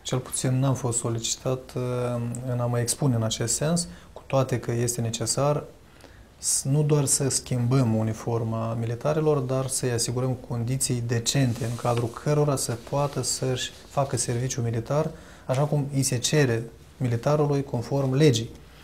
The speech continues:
Și aici, odată ce ceri, trebuie și să ofere. Deci nu ține doar de obligațiuni, ține și de drepturi.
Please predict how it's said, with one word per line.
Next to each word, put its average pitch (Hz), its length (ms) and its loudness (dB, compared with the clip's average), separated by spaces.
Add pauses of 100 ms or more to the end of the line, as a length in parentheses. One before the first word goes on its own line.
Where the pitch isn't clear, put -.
(280)
Și - 140 -8
aici, 143 300 2
odată 135 320 2
ce 120 200 0
ceri, 165 340 2
trebuie 147 320 2
și 135 120 -2
să - 120 0
ofere. 135 420 2
Deci 117 200 -2
nu 135 120 2
ține 135 240 0
doar 127 180 0
de 127 80 2
obligațiuni, 135 640 2 (140)
ține 123 240 -2
și 117 140 -2
de 120 80 0
drepturi. 135 460 2